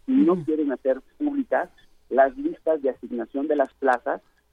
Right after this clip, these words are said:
Speaker 1: en el orden de los resultados de la evaluación de los docentes. ¿Por qué? Porque una vez que los evalúan,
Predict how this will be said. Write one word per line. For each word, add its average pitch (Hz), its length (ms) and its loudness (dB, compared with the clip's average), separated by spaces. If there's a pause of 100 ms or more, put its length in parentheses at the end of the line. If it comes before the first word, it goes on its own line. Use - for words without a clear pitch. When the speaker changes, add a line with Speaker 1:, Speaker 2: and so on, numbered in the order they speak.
Speaker 1:
en 147 100 4
el 139 220 4
orden 151 320 4
de 135 80 -4
los 117 140 0
resultados 110 540 -4
de 117 80 -2
la 110 80 -2
evaluación 101 420 -6
de 113 80 -2
los 113 140 -2
docentes. 135 520 -4 (380)
¿Por 151 180 2
qué? 185 220 0 (120)
Porque - 220 0
una 180 220 4
vez 185 180 -4
que 175 80 -2
los 156 160 -2
evalúan, 151 640 0